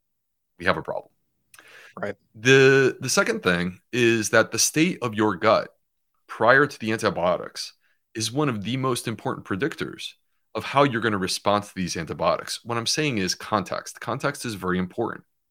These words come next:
Speaker 1: So if you have a healthy gut, you are more resilient to the, to any sort of negative effects that can happen from these antibiotics. What this means is you want to already be working on your gut health,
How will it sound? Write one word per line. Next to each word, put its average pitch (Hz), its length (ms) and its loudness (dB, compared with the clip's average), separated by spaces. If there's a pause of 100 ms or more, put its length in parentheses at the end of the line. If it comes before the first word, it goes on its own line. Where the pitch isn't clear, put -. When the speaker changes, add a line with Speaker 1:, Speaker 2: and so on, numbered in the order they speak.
(920)
Speaker 1:
So 143 200 6
if - 140 0
you 196 60 6
have 208 100 8
a 135 40 4
healthy 123 300 0
gut, 120 460 6 (400)
you 127 200 -2
are 131 100 4
more 113 240 0
resilient 98 600 0 (100)
to 104 140 -4
the, 90 360 -4 (140)
to 101 240 -4
any 101 160 -2
sort 95 200 -2
of 87 80 0
negative 90 340 0
effects 90 480 -2
that 90 160 -4
can - 100 -14
happen 107 420 -4
from 90 220 -6
these 80 180 -6
antibiotics. 82 840 -2 (1200)
What 120 140 -10
this 123 160 2
means 92 420 -2
is - 200 -6
you 104 100 -2
want 120 200 2
to 107 200 -4
already 92 420 4
be 92 140 -2
working 87 420 2
on 80 140 -2
your 78 100 -8
gut 80 220 -6
health, 80 340 -8